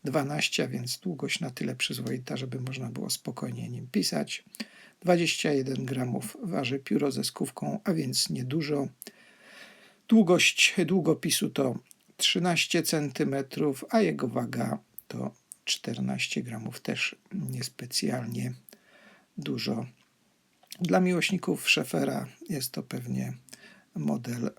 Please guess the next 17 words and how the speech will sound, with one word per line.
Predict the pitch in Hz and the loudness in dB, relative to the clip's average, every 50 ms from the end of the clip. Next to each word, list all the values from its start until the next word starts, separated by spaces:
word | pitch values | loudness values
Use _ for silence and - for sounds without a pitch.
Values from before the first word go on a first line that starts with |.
| - - | -8 -6
wyjątkowy, | 160 170 151 - 151 143 135 131 131 131 - - - 165 156 139 156 170 180 190 190 190 190 226 269 | -4 -4 -2 -2 -2 -2 -2 -2 -4 -4 -6 -4 -2 -2 -2 0 0 2 2 2 4 2 2 2 2
zasilany | 262 226 - - 233 196 175 160 151 147 143 143 | 2 2 2 2 4 4 4 4 4 0 -2 -2
jak | 143 131 135 127 - - - | -2 -2 -2 -4 -8 -12 -12
to | - - 127 117 117 - - - _ _ - - - _ - | -10 -8 -8 -6 -8 -10 -12 -14 _ _ -18 -18 -16 _ -8
zwykle | 165 135 143 127 139 151 - - - 143 131 127 - | -8 -6 -6 -6 -6 -6 -6 -6 -4 -4 -2 0 2
schefferowskie | - - - - - - - - 123 123 - - - - - - - 123 123 123 - - - - - - - - - _ _ _ _ | 2 2 0 -2 -2 -2 -4 -4 -2 -2 -2 -2 -2 -4 -6 -6 -4 -4 -4 -6 -8 -12 -18 -20 -20 -20 -20 -20 -20 _ _ _ _
pióra, | - 175 156 143 143 139 - - _ _ | 0 2 2 4 4 2 0 -2 _ _
tylko, | - 170 147 151 - - - 131 123 - - - - - | 2 2 2 2 0 -2 -2 0 0 0 -2 -4 -6 -6
mm, | 156 151 147 - - - _ _ _ _ - - - _ _ | -4 -4 -4 -4 -6 -8 _ _ _ _ -20 -20 -20 _ _
przyjmują, | - - - 151 139 131 131 123 123 120 117 123 - - - _ _ _ _ 147 | 2 2 2 2 0 -2 -4 -4 -4 -4 -4 -6 -6 -8 -10 _ _ _ _ -12
e, | 143 135 135 143 160 196 - _ _ _ _ _ _ _ _ _ _ 180 | -12 -10 -10 -10 -10 -12 -12 _ _ _ _ _ _ _ _ _ _ 2
naboje | - - - 156 147 139 131 123 120 - - | 2 4 4 2 0 0 0 0 -2 -2 0
oraz | - 123 - - - - - | 0 0 -2 -2 -4 -6 -6
konwertery | - - - - - - - - - - - - - - 131 - - _ _ - | -6 -8 -8 -6 -6 -6 -6 -6 -6 -6 -6 -4 -4 -6 -8 -8 -10 _ _ -6
marki | 226 196 151 135 135 131 127 127 - - - - 135 | -6 -4 -4 -4 -4 -4 -4 -4 -6 -8 -10 -6 -2
Scheffer | 127 - - - 127 120 - - 135 131 | 0 0 0 0 -2 -2 -2 -4 -4 -4
dostosowane | 127 - - - - - - - - 135 - 123 - 120 - 127 131 | -6 -6 -8 -6 -2 -2 0 0 0 -2 -4 -6 -6 -6 -6 -8 -8